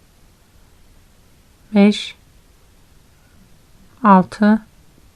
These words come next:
ve yedi. Yedi tane trabzan yaptıktan sonra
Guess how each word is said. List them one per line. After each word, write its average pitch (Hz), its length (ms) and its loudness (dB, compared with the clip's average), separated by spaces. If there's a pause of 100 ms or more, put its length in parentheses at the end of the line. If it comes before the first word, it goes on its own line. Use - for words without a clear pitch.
(160)
ve 208 200 0 (160)
yedi. 175 320 -2 (1040)
Yedi 233 200 -2
tane 208 240 4
trabzan 185 440 0
yaptıktan 170 560 -2
sonra 196 500 0